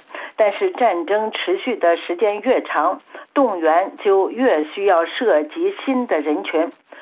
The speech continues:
包括根本就没有做好战争准备的人群。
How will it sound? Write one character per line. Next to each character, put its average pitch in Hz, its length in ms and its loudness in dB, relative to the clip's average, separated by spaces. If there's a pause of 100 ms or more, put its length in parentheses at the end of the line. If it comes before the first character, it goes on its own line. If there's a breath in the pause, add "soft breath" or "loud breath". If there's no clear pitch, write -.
(140 loud breath)
包 196 160 2
括 185 220 0
根 247 300 -2
本 151 280 -2
就 175 200 2
没 175 180 0
有 190 160 2
做 190 200 2
好 151 220 2
战 170 360 0
争 226 220 0
准 147 300 -2
备 240 200 0
的 151 160 -2
人 151 240 -2
群。 165 260 -2